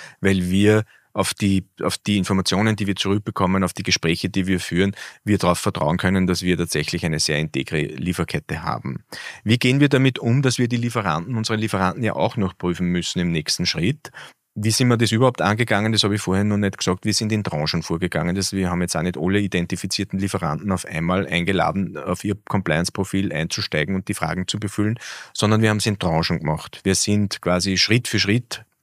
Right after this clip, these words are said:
sind wir vorgegangen, warum, weil irgendjemand muss auch abarbeiten. Ja,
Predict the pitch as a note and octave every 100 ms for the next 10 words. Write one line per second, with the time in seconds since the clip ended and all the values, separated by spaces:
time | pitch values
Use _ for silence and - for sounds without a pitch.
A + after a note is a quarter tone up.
0 | _ - - A2+ A2+ - G#2 G#2 G#2 G2+
1 | G#2 G2+ G#2 G#2 F#2 G2+ G2+ F#2+ G2 G#2
2 | G2 D#2 D2+ C#2 - D2+ D2 D2 - C#2
3 | - _ _ F2